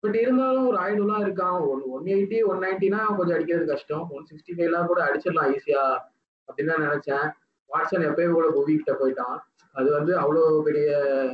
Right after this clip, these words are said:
எல் மாதிரிலாம் தெரியல எனக்கு. வாட்சன் எப்பயும் போறதுதான் அப்படின்னு. பாப்பும் ராய்டுவும் அடிப்பாங்கன்னு நினைச்சேன். ஆனா வந்து கடைசியில டுவெல் ஓவர்ஸ்க்கு சிக்ஸ்டி தான் அடிச்சிருந்தாங்க. But வந்து கடைசியில ஒரு ஃபைட்டிங், ஆ, unless like அந்த டி சி கேம் மாதிரி இல்லாம கடைசியில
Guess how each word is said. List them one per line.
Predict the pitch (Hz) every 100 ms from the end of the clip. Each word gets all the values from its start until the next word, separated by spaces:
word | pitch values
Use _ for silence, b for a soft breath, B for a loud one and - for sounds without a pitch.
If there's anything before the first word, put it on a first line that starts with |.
| 131
எல் | 143 139 151
மாதிரிலாம் | 143 143 135
தெரியல | 135 139
எனக்கு. | 135 120 123 123
வாட்சன் | 131 151
எப்பயும் | 131 151 151
போறதுதான் | 135 135 123 131
அப்படின்னு. | 120 117 131 - _ _ -
பாப்பும் | 196 226 240 226 208 180 165 147 135 135 _ _ _
ராய்டுவும் | 143 160 180 180 165
அடிப்பாங்கன்னு | 156 151 147 143 135
நினைச்சேன். | 131 135 143 175 - _
ஆனா | 131 143 143
வந்து | 139 156 156 147 131 131 -
கடைசியில | 131 131 151 156 147 139 - _ b _ _
டுவெல் | 147 156
ஓவர்ஸ்க்கு | 160 170 170 165
சிக்ஸ்டி | 151 - 156
தான் | 147
அடிச்சிருந்தாங்க. | - 139 135 131 143 160 - -
But | 160
வந்து | 170 196
கடைசியில | 180 151 170 208
ஒரு | 196
ஃபைட்டிங், | 175 175 180 170 - B B -
ஆ, | 147 143 151
unless | 175 175 170
like | 156 151 143
அந்த | 135 131 131 127 127 123
டி | 143 202
சி | 196 160
கேம் | 156 151
மாதிரி | 147 165
இல்லாம | 160 151 147 151 170
கடைசியில | 151 139 135 151